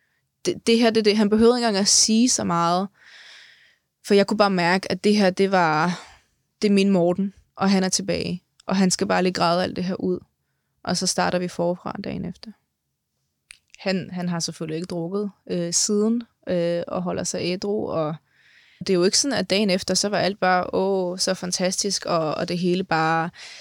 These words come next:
Der var rigtig mange ting, vi skulle bearbejde. Der var rigtig mange ting, vi skulle tale om.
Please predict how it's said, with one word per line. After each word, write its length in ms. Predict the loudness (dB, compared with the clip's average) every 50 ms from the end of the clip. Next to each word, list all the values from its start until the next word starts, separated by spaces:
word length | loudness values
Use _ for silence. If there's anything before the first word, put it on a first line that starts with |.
| -20 -20 -20 -20 -20 -20 _ _ _ _ 0
Der 80 | 0 2
var 180 | 2 2 0 2 4 4 4
rigtig 260 | 4 2 -2 -2 -2
mange 240 | 0 0 -2 -2 -2
ting, 220 | -2 -2 -2 -2
vi 80 | -2 -4
skulle 220 | -2 -4 -6 -6
bearbejde. 500 | -4 -4 -4 -2 0 0 0 0 -4 -6
Der 160 | -6 -4 -6 -4
var 240 | -6 -8 -10 -8 -6
rigtig 520 | -2 0 4 4 2 2 0 -4 -4 -2 0
mange 260 | 0 0 0 -2 -2
ting, 280 | -2 -2 -2 -2 -4
vi 80 | -2 -2
skulle 200 | -2 -2 -2 -4
tale 360 | -2 0 0 0 0 0 0
om. 240 | -2 -2 -4 -8 -12